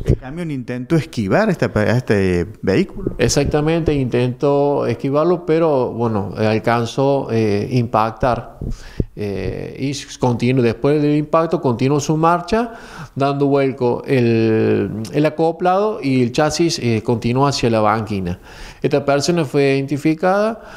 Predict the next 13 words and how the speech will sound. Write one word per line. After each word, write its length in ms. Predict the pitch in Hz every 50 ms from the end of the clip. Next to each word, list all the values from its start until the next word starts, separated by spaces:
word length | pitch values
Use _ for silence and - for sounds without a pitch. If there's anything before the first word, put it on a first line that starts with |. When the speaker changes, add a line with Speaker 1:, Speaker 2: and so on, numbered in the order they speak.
| - - -
Speaker 2:
como 240 | - 123 120 120 117
Sergio 320 | - 147 135 127 - 139
Fernández, 560 | 123 - 147 147 156 180 196 196 185 170 156
de 80 | 131 113
cincuenta 400 | - - 120 117 117 113 110 113
y 40 | 107
cinco 180 | - 143 143 143 139 165 165 165
años 420 | 175 190 202 214 220 208 - - - - - - - _
y 120 | - 127 131
domiciliado 680 | 135 127 127 123 - - 139 147 147 151 151 151 143
en 340 | - 131 127 131 139 139 139 123
Colonia 460 | - - - 120 120 135 135 131 117
Tirolesa. 600 | - 120 110 107 104 98 90 82 - - -